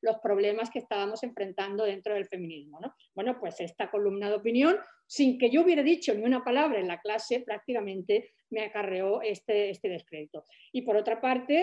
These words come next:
en público, que disfruté mucho, casi los dos años que estuve, porque yo escribía lo que me daba la gana y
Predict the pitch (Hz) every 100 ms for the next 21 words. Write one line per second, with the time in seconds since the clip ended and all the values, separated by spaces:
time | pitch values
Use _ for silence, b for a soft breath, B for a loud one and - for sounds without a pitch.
0 | - - - 208 180 247 247 262 262 285
1 | 349 - - _ _ _ - _ _ -
2 | 208 202 - 180 196 214 247 254 262 208
3 | 208 226 214 202 185 208 202 196 202 -
4 | 277 311 233 202 196 196 208 - 202 247
5 | 240 196 196 190 185 185 185 185 240 294
6 | 214 180 180